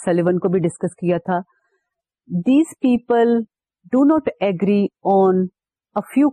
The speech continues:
concepts which were presented by Sigmund Freud۔ For example، the issues of sex and aggressive instincts۔ اس کے بجائے وہ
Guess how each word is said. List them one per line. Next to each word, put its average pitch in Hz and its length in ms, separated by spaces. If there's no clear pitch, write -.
concepts 233 640
which 190 160
were 180 160
presented 170 500
by 160 160
Sigmund 156 380
Freud۔ 139 340
For 170 140
example، 170 560
the 180 240
issues 240 360
of 180 180
sex - 420
and 175 160
aggressive 160 520
instincts۔ 147 500
اس 226 120
کے 294 180
بجائے 196 320
وہ 196 240